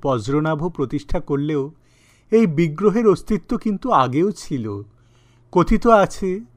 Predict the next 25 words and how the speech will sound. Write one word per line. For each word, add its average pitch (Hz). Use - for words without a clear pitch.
সত্যযুগে 196
রাজা 180
অম্বরীশ 160
প্রথমেই 185
বিগ্রহের 143
সেবা 135
করতেন। 107
তারপর 165
এই 175
বিগ্রহ 156
দেবরাজ 151
ইন্দ্রের 151
কাছে 165
যায়। 147
আবার 220
রাবণ 185
যখন 240
স্বর্গজয় 165
করেন, 160
তখন 160
সেই 185
বিগ্রহ 131
রাবণের 139
হস্তগত 139
হয়। 101